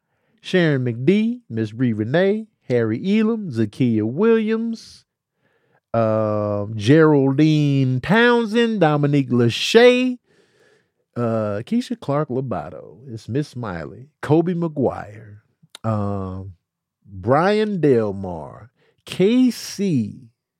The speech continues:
Miss Josie, Slarita, Alice, uh, Ryan, Veronica J, welcome to the fold. She finally did it.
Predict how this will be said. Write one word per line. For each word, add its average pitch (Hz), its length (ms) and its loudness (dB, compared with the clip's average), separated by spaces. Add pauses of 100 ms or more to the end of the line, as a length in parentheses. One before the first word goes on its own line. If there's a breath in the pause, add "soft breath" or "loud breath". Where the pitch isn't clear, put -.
(1500)
Miss 165 240 0
Josie, 104 500 0
Slarita, 131 720 -2 (260)
Alice, - 800 -6 (800)
uh, 101 320 -4
Ryan, 113 720 0 (1600)
Veronica 202 760 6
J, 160 720 6
welcome 139 600 4
to 156 120 2
the 160 160 4
fold. 104 520 4
She 170 100 -4
finally 156 400 -2
did 113 260 -4
it. 92 100 -16